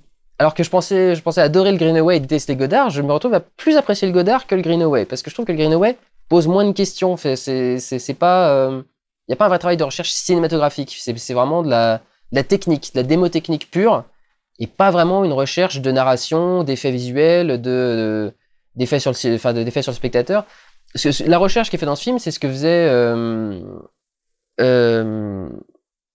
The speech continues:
non, pardon, excusez-moi, en plus, je, je commence à être trop proche de mon, de mon truc de fin, je vais partir dans des délires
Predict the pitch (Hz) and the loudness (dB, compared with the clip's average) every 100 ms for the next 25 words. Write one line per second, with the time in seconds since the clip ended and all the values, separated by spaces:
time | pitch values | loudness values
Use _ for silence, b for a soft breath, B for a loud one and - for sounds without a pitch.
0 | _ _ - 123 127 120 104 - 127 120 | _ _ -6 -2 0 0 -2 -2 0 0
1 | 147 131 120 117 110 123 127 117 110 110 | -2 -6 -4 -4 -2 -2 0 2 4 2
2 | 113 - 110 127 139 131 113 107 104 104 | 0 -6 -8 -4 -2 -2 -4 -4 -6 -10
3 | - 117 107 156 131 113 127 - 131 117 | -10 -10 -6 -4 -2 -2 -2 0 0 -2
4 | 113 120 156 | -4 0 2